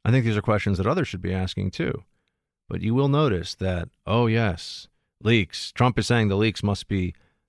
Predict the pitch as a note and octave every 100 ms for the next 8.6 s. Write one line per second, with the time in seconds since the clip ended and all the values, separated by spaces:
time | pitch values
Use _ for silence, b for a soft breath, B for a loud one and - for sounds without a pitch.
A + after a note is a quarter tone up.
0 | _ E2+ F2 E2+ - - A#2+ A2+ - F2
1 | G#2 A2 A2 G2+ F2+ _ - - F2+ D#2+
2 | - D2 F2+ _ _ _ _ _ _ _
3 | F2+ D#2+ F2 D#2+ A#2 E3+ G2+ - F2 F2
4 | F#2+ D#3 A#2 F2 F2 - G2 F2+ F2+ G2+
5 | F#2 F#2+ E2+ D#2+ - A2 - E2+ D#2+ -
6 | - _ _ _ _ _ _ - D#2+ D#2+
7 | - - - A2 - G2+ F2+ - F#2+ F2+
8 | - C#3 G#2+ E2+ F2